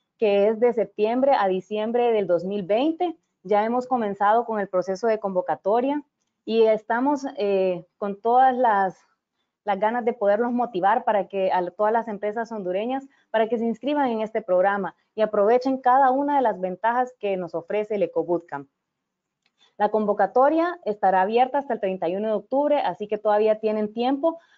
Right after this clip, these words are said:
para inscribir a sus empresas, ¿verdad? Para poder socializar, eh, este programa en todos los sectores y que pueda ser aprovechado a la, a su máxima capacidad. Una vez que las re-, empresas ya estén registradas,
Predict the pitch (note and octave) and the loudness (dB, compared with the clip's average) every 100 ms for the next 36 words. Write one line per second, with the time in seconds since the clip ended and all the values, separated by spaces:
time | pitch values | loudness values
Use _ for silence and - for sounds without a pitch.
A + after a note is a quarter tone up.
0 | _ - G#3+ B3 B3 A3 G#3+ G3 F#3 G3+ | _ 0 2 4 4 2 -4 -2 0 0
1 | G#3+ A3+ F#3 D#3+ F3+ F#3 E3 C#3+ D3+ F3 | 0 -2 -6 0 2 2 0 -6 -2 0
2 | F#3 E3+ E3 E3 F3+ A#3 A3 F#3+ E3 F#3+ | 2 0 0 -2 -2 -4 -2 -4 -2 0
3 | G#3+ C4+ C#4 _ _ G3+ F#3+ F#3 F3+ - | 2 2 -2 _ _ -2 2 2 0 -4
4 | - G#3 A#3+ A3+ G3+ F3 G3 A#3+ A#3 G#3+ | -6 -4 -4 -4 0 0 0 0 -4 -2
5 | G#3 A3 A#3 G#3+ F3 - A3 B3+ C#4 C#4 | 0 0 -2 -4 -8 -4 0 4 4 2
6 | - _ _ G#3 G3+ G3 G#3+ A3 A#3+ A#3 | -4 _ _ -6 -4 -2 2 4 4 0
7 | A3 A3 A3 F#3+ F3 F#3+ G3 G#3 F#3 F3 | -2 -2 0 -2 -2 0 2 2 0 -2
8 | E3 E3+ D#3+ E3+ E3+ G3 F3+ F3 E3+ D3 | -4 -6 -8 -6 -6 -6 -6 -4 -4 -4
9 | C#3+ C3+ B2 _ _ _ _ _ _ _ | -6 -8 -8 _ _ _ _ _ _ _
10 | _ _ _ A#3+ C#4 D#4 D4+ D#4 C#4+ C4 | _ _ _ -2 0 0 0 0 2 0
11 | A#3 G3+ G3+ A#3 A#3+ A#3 A#3 A#3+ A#3+ B3 | -2 -2 -2 -2 0 0 -2 -4 -2 -2
12 | F#3+ - G#3+ A#3 B3+ | -2 -2 0 4 2